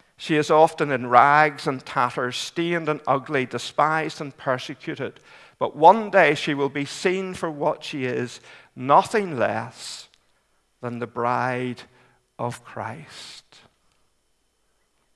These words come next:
So we need to have this vision too. We need to look at the church with the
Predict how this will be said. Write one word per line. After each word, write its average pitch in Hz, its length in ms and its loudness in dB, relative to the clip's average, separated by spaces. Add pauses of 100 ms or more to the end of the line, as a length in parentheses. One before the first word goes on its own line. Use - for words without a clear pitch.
(420)
So - 140 -10
we 190 320 0
need 220 320 -4
to 180 120 -4
have 143 280 0
this 143 260 -4
vision 123 600 -6
too. 139 260 -6
We 220 200 -10
need 208 260 -8
to 156 260 -6
look 147 420 -8 (340)
at - 160 -8
the 143 100 -6
church - 560 -4
with 143 140 -10
the - 100 -8